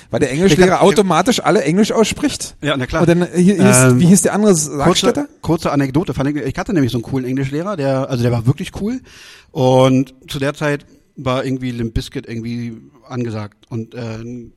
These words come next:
Speaker 2: Kumpel von mir hat es rauf und runter gehört und wollte sich dann immer mal wieder Texte unter, äh, übersetzen lassen. Und es gibt einen Song, ich weiß gar nicht, ob der Song so heißt oder ob das da drin vorkommt,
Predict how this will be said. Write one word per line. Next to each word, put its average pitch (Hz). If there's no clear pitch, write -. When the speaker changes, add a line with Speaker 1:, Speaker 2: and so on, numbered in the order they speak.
Speaker 2:
Kumpel 202
von 196
mir 185
hat 127
es 127
rauf 131
und 127
runter 175
gehört 160
und 95
wollte 123
sich 131
dann 131
immer 127
mal 120
wieder 117
Texte 160
unter, 175
äh, 156
übersetzen 147
lassen. 160
Und 139
es 120
gibt -
einen -
Song, 196
ich 123
weiß 139
gar 160
nicht, 156
ob 135
der 135
Song 185
so 202
heißt 190
oder 147
ob 113
das 131
da 131
drin 123
vorkommt, 156